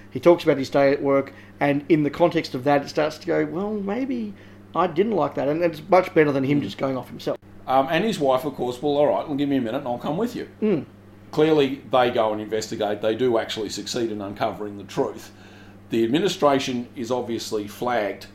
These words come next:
Speaker 2: that they might be close to being rumbled because they suddenly bring the departure to Cygnus Alpha forward.
Speaker 1: Yes.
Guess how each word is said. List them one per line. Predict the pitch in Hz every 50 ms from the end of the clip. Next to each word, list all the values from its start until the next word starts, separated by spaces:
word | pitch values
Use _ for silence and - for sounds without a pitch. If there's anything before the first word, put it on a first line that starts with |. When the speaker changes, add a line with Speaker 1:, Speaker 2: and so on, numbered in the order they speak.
| - - -
Speaker 2:
that | 117 110 110 - - 104
they | 113 113 110
might | 110 113 113 113 -
be | 120 110
close | 101 - 127 113 107 -
to | - 101
being | 92 107 101 98 101 107
rumbled | 113 117 120 117 107 104 98 95
because | 98 101 92 - 104 98 -
they | 110 107 98
suddenly | - - 110 107 107 104
bring | 98 101 107 104 101
the | 98
departure | - 92 - 127 113 104 - 107
to | 95 101
Cygnus | 101 - 113 98 101 92 -
Alpha | 107 107 110 - 113 101 98 - - - -
forward. | - 113 101 92 101 117 - - - - - -
Speaker 1:
Yes. | - - 139 - - - - -